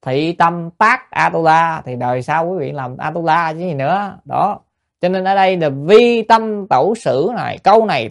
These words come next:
thông với câu trong, à, Kinh Quán Vô Lượng Thọ Phật nói đó là thị tâm tác Phật, à, thị tâm thị Phật, tâm này là Phật, thị tâm tác Phật. Cho nên chúng ta thấy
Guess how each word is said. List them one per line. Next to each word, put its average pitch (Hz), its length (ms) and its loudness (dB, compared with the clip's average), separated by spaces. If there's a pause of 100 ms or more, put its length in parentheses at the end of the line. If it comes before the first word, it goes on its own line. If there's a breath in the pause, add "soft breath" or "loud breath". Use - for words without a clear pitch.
thông 233 460 0
với 240 160 0
câu 214 480 6
trong, 185 300 0
à, 180 260 -2 (1200)
Kinh 175 280 -2
Quán 240 320 2
Vô 196 100 4
Lượng 143 200 0
Thọ 123 360 2
Phật 123 240 -4
nói 170 340 -4
đó 175 120 -6
là 175 180 -6 (140)
thị 160 480 0
tâm 170 540 -4 (160)
tác 220 380 -2
Phật, 113 240 -6 (260)
à, 156 100 -2
thị 160 380 2
tâm 170 360 0
thị 123 220 -6
Phật, 120 220 -6 (180)
tâm 151 220 -4
này 123 160 -8
là 113 120 -8
Phật, 113 160 -10 (400)
thị 147 400 0
tâm 143 380 -6
tác 160 340 -8
Phật. 123 160 -16 (320)
Cho 196 60 2
nên 208 140 -2
chúng 233 100 -2
ta 226 120 4
thấy 233 140 0